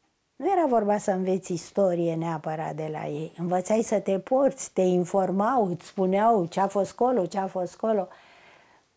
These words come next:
Încet, încet, unii dintre ei s-au deschis și ne-au povestit ce a fost și în închisorile comuniste.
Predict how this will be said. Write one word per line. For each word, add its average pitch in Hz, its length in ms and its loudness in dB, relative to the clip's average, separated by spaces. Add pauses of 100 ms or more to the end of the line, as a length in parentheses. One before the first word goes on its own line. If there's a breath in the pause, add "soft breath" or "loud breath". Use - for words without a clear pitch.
(220)
Încet, 214 400 2
încet, 208 440 0
unii 214 340 0
dintre 190 340 0
ei 202 200 2
s-au 190 240 0
deschis 185 500 -2
și - 120 -6
ne-au 190 200 0
povestit 180 640 -2
ce - 80 -2
a 185 80 2
fost - 640 -6
și - 180 -10
în 214 220 0
închisorile 175 720 -2
comuniste. 208 800 -2